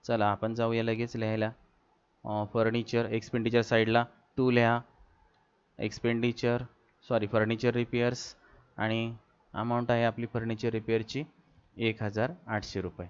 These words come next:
ठीक आहे. त्याच्यानंतर लगेच नेक्स्ट, अ, नेक्स्ट आयटम काय दिला आहे पहा, ऑनरेरियम. Honorarium to secretary. हा सुद्धा आपला काय आहे, खर्चच आहे. हा सुद्धा आपण कुठे लिहिणार, एक्सपेंडिचर साईडला, honorarium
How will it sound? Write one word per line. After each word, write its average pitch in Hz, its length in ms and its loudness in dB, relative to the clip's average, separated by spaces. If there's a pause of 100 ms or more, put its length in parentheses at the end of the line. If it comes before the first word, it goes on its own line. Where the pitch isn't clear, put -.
(440)
ठीक 135 180 -4
आहे. 254 80 -4 (440)
त्याच्यानंतर 127 400 4
लगेच 123 340 4
नेक्स्ट, 117 340 0
अ, 117 340 2 (260)
नेक्स्ट 113 320 -4
आयटम 117 260 2
काय 113 220 0
दिला 117 180 0
आहे 113 60 0
पहा, 117 260 -2 (360)
ऑनरेरियम. 139 760 8 (380)
Honorarium 123 720 4 (120)
to 190 160 2 (280)
secretary. 107 560 2 (360)
हा 113 160 4
सुद्धा 120 300 -2
आपला 117 220 2
काय 120 200 4
आहे, 120 280 2 (360)
खर्चच 135 460 4
आहे. 104 180 2
हा 110 260 -2
सुद्धा 120 260 0
आपण 120 220 0
कुठे 123 300 -2
लिहिणार, 127 280 4 (520)
एक्सपेंडिचर 113 580 0
साईडला, 120 520 0 (400)
honorarium 120 680 4